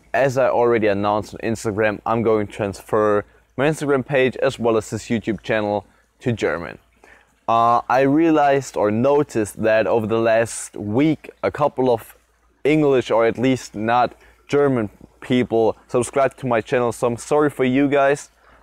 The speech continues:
Uh, I really appreciate that, thank you so much, but, um, it's a move I have to make simply because I want to focus more here in Germany to do more local stuff, and that's just,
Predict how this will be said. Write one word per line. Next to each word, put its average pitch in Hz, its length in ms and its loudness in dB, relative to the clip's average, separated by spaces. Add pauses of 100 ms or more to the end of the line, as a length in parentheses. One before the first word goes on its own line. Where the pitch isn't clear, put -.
Uh, 123 260 2
I 98 80 2
really 131 280 2
appreciate 131 760 0
that, 123 440 2
thank 117 160 -4
you 120 80 -6
so 123 220 -2
much, 120 440 -2
but, 107 380 0
um, 101 400 2 (320)
it's - 160 -4
a 151 60 2
move 165 280 0
I 143 100 2
have 120 200 0
to - 120 -10
make 120 320 2 (300)
simply 123 340 0
because 110 280 -2
I 113 40 0
want 107 160 -2
to 113 80 -4
focus 117 400 -4
more 113 240 2
here 113 320 0
in 107 100 -2
Germany 110 640 0 (240)
to 113 160 -4
do 107 180 -2
more 104 300 2
local 123 500 0
stuff, 117 360 0 (420)
and 113 120 -4
that's 117 240 -2
just, 113 320 -2